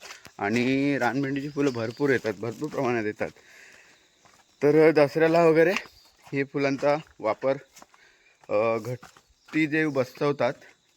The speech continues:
त्याच्या ज्या माला सोडतो ना, त्याच्यासाठी पण होतो. खूप छान वाटतात मालासुद्धा. आणि आता आंघोळ करेन आणि आंघोळ करून मग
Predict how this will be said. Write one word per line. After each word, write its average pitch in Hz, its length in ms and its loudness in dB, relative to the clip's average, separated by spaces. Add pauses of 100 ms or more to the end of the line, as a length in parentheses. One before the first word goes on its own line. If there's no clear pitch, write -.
त्याच्या 117 640 -2
ज्या 120 160 -6
माला 113 280 -2
सोडतो 117 300 -6
ना, 107 120 -6 (460)
त्याच्यासाठी 127 380 -2
पण 135 160 -6
होतो. - 260 -6 (680)
खूप - 260 -10
छान 135 180 -2
वाटतात 110 280 -6
मालासुद्धा. 98 520 -10 (500)
आणि 110 600 -6 (720)
आता - 340 0
आंघोळ 123 360 0
करेन 127 280 0 (200)
आणि 104 120 -8
आंघोळ 110 300 -4
करून 127 260 -6
मग 127 140 -4